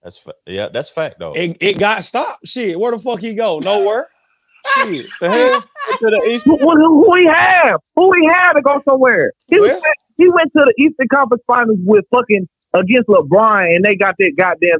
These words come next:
Speaker 3: team.
Speaker 1: The, the, uh, talk to him, Ice. Now that
Speaker 2: Man,
Speaker 1: three
Speaker 2: he had, man, he had a team. I don't wanna hear that shit. He had Joe, Joakim Noah. That nigga
Speaker 3: No,
Speaker 2: was
Speaker 3: they
Speaker 2: straight.
Speaker 3: don't. Who they have?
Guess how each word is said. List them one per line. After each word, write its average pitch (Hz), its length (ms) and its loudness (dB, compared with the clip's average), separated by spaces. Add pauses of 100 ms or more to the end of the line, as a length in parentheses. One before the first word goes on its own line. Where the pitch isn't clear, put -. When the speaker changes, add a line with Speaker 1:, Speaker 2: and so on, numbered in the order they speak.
Speaker 3:
team. 139 280 -6 (240)
Speaker 1:
The, 123 160 -4
the, 113 440 -12
uh, 131 60 -8 (300)
talk 247 300 -2
to 233 120 2
him, 196 180 -2
Ice. 160 280 -2
Now 160 140 -4
that 185 180 -4
Speaker 2:
Man, 311 160 0
Speaker 1:
three 415 100 0
Speaker 2:
he 359 60 0
had, 302 320 0
man, 381 160 -10
he 466 80 -10
had 254 180 -4
a 190 80 -12
team. 226 340 -10
I 240 60 -12
don't 277 120 -10
wanna 240 120 -10
hear 233 180 -8
that 240 80 -8
shit. 262 180 -16
He 269 60 -10
had 196 280 -10
Joe, 220 400 -6
Joakim 233 560 -10
Noah. 220 300 -4
That 233 100 -12
nigga 226 180 -8
Speaker 3:
No, 339 100 0
Speaker 2:
was 370 120 -2
Speaker 3:
they 359 100 0
Speaker 2:
straight. 277 140 0
Speaker 3:
don't. 359 100 0 (200)
Who 359 200 4
they 320 100 4
have? 247 440 2